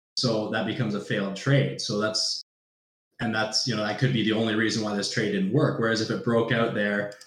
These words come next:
and then, you know, you have your, your volume over here, say forty million, forty million daily, and then all of a sudden we have two days out here where it's broken through and it's, you know, it's three hundred million,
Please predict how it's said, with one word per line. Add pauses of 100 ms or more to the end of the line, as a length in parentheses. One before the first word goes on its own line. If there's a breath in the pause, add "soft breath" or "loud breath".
(180)
and
then,
you
know,
you
have
your,
your
volume
over
here,
say
forty
million, (560 soft breath)
forty
million
daily,
and
then
all
of
a
sudden
we
have
two
days
out
here
where
it's
broken
through (300 loud breath)
and
it's,
you
know,
it's
three
hundred
million,